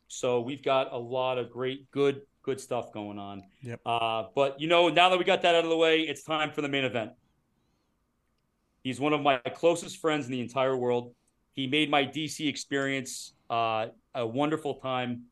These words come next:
Speaker 1: showed me around, gave me the lay of the land, and to have him here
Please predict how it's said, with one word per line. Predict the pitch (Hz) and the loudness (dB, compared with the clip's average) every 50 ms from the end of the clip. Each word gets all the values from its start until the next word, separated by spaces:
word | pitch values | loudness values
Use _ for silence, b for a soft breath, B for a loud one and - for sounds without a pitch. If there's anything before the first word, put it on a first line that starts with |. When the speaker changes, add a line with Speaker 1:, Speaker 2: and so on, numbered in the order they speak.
| _ _ _ - | _ _ _ -12
Speaker 1:
showed | - - 160 165 165 165 | -2 2 4 4 6 6
me | 170 165 | 4 2
around, | 151 143 147 143 143 143 143 139 139 - | 2 2 2 2 2 2 2 0 -2 -2
gave | 151 156 160 | 0 0 0
me | 165 165 | 0 0
the | 147 151 | -2 -2
lay | 143 143 143 143 143 | 0 0 0 0 0
of | 131 | 0
the | 135 | -2
land, | 127 127 127 127 127 127 120 120 | -4 -6 -4 -4 -4 -4 -4 -6
and | 113 | -6
to | 117 113 | -8 -8
have | 107 135 135 143 143 139 | -6 -2 -2 -2 -2 -2
him | 143 139 131 | -4 -6 -6
here | 120 113 131 139 131 127 120 113 107 - | -8 -8 -8 -6 -4 -4 -4 -4 -6 -8